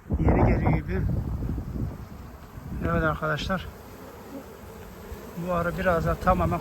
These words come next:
kovanın içine girecek inşallah. Evet arkadaşlar. Arımızı aldık.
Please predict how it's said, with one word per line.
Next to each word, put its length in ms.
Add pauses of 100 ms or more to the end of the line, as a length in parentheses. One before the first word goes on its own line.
kovanın 280
içine 260 (1700)
girecek 320
inşallah. 400 (3250)
Evet 160
arkadaşlar. 640 (1500)
Arımızı 480
aldık. 380